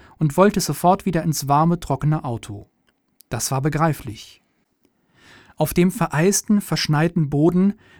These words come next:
war sie mit angewinkelten Wadenbeinen gerutscht, statt aufrecht zu hoppeln. Wir verzichteten daher, sie wie sonst nach der Reise zum Tummeln zu drängen.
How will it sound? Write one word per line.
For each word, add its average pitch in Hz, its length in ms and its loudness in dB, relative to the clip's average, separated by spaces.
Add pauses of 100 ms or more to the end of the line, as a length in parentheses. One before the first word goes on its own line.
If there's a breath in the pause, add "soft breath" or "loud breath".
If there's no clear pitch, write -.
(100)
war 156 140 2
sie 175 100 4
mit 170 180 0
angewinkelten 180 840 2
Wadenbeinen 156 680 2
gerutscht, 147 580 -2
statt - 260 -6
aufrecht 156 420 -2
zu - 180 -6
hoppeln. 104 380 -6 (1000 loud breath)
Wir 196 100 2
verzichteten 196 640 0
daher, 165 540 2 (260 soft breath)
sie 175 200 0
wie 196 80 2
sonst 190 460 2
nach 151 180 0
der 139 180 -2
Reise 165 380 0
zum 190 240 0
Tummeln 147 320 2
zu - 100 -2
drängen. 120 460 -4